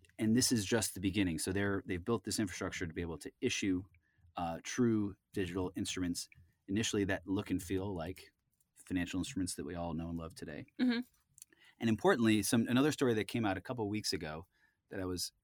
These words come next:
Speaker 1: you know, wasn't really that well covered is they've been working with the Swiss National Bank.
Speaker 2: Yeah.
Speaker 1: Um, to, 'cause they have accounts directly with this, with the, with the Swiss National Bank to settle this into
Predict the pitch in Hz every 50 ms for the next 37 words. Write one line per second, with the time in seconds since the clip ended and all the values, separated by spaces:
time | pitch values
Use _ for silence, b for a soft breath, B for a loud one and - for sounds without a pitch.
0 | _ _ _ _ 117 95 90 87 104 123 139 - 294 - - 110 107 117 117 117
1 | 107 110 104 90 - - _ _ _ _ _ _ _ _ _ _ - 120 113 101
2 | 92 85 - - - 220 196 113 87 85 85 85 85 - - - _ _ _ _
3 | _ _ 113 113 107 104 101 110 120 113 - 107 101 92 90 - - 110 101 -
4 | 107 101 107 - - 87 80 - 76 85 - - - _ _ _ _ 220 196 190
5 | 175 180 - _ _ _ _ _ _ _ _ _ _ _ 101 98 98 95 92 92
6 | 92 90 92 - - - - - - 107 98 95 95 92 92 92 90 - - 101
7 | 98 101 92 107 104 98 92 - 120 107 98 - - - 98 95 113 95 87 82
8 | 82 73 - - - - 82 - - 87 87 85 - _ - 92 82 - - -
9 | - 85 - 95 90 - - - 82 80 78 - - - - 101 92 - - -
10 | 113 107 98 98 92 87 85 - - - - 92 90 - - 87 78 85 117